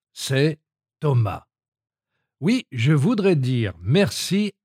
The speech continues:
à Thomas. Thomas, l'apôtre qui accepta d'aller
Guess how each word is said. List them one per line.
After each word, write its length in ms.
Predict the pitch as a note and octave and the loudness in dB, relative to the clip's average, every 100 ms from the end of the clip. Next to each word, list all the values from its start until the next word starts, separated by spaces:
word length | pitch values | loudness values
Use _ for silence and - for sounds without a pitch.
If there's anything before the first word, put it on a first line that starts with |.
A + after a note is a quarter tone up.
| - | -10
à 240 | C3 C3 - _ - | -6 -4 -6 _ -4
Thomas. 360 | D#3 B2 F2 _ _ _ _ _ _ _ _ _ - | 0 0 -2 _ _ _ _ _ _ _ _ _ -4
Thomas, 440 | C4 A3+ G#3 A#3+ _ _ _ _ | 0 2 2 2 _ _ _ _
l'apôtre 680 | B2+ E3+ - F3 A3+ G3+ - | -2 0 0 0 2 2 0
qui 160 | - D3+ | -6 -2
accepta 640 | C3+ - F3+ - C#3 A#2 | -2 -2 -4 -2 -4 0
d'aller 440 | C#3+ F3 D3+ A#2+ | 4 4 4 2